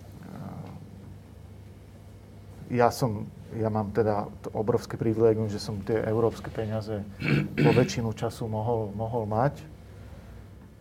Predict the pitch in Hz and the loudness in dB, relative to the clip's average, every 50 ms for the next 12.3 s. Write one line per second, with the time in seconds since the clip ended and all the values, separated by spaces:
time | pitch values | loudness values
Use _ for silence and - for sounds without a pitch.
0 | - - - 107 101 101 - - - 101 107 - - - 110 110 107 107 120 139 | -6 -2 0 0 0 0 -2 -6 -10 -10 -10 -10 -8 -4 -2 -2 2 4 6 8
1 | 139 135 120 110 - 123 110 104 101 104 104 110 120 113 107 107 104 110 113 101 | 8 8 8 8 4 0 2 2 2 2 2 2 0 0 0 0 2 2 2 0
2 | - - 113 98 107 104 95 101 98 - - - - - - - - - - - | 0 -2 -2 0 0 0 0 0 -2 -4 -10 -12 -12 -12 -10 -10 -8 -8 -8 -8
3 | - - - - - - - - - 85 - - - 87 87 87 - - - 117 | -8 -10 -12 -14 -14 -12 -12 -12 -10 -10 -12 -12 -12 -12 -12 -12 -6 -2 0 2
4 | 107 104 - - - - - - - - - - 107 104 110 127 131 120 117 123 | 2 0 0 -6 -12 -14 -14 -16 -14 -12 -8 -6 -2 2 4 6 6 6 6 4
5 | 113 101 113 107 - 123 120 107 113 107 110 101 92 73 73 73 71 - - - | 4 4 4 4 4 4 4 6 4 4 2 0 -2 -4 -6 -6 -8 -8 -10 -12
6 | - - - 139 113 - - 127 117 117 143 - - - - - - - - - | -12 -10 -8 -8 -6 -4 -4 -2 -2 -2 -4 -6 -8 -10 -14 -14 -14 -14 -14 -14
7 | - - - - - - - - - - 95 104 101 - - 104 117 - - 120 | -14 -12 -12 -12 -12 -12 -12 -10 -8 -4 -2 -2 -2 -2 -2 -2 -2 0 0 2
8 | 107 107 110 110 110 110 107 - - - 110 107 104 101 101 98 - - 101 98 | 2 4 4 4 2 0 -2 -6 -8 -4 -4 -2 -2 -2 -4 -6 -8 -8 -10 -10
9 | - - 98 113 - - 120 113 110 107 104 107 - - - 110 110 104 101 107 | -10 -10 -12 -8 -2 0 2 2 2 0 -2 -4 -6 -4 -4 -2 -2 -2 -2 -4
10 | 104 101 - 120 120 120 123 127 - - - - - - - - - - - - | -6 -6 -4 -4 -4 -4 -6 -8 -12 -16 -20 -20 -20 -20 -20 -20 -20 -20 -20 -20
11 | - - - - - - - - - - - - - - - 110 104 - 117 110 | -20 -20 -20 -20 -20 -20 -20 -20 -20 -20 -20 -20 -12 -6 -2 -2 0 2 2 4
12 | 101 110 110 107 107 107 | 6 6 6 6 4 2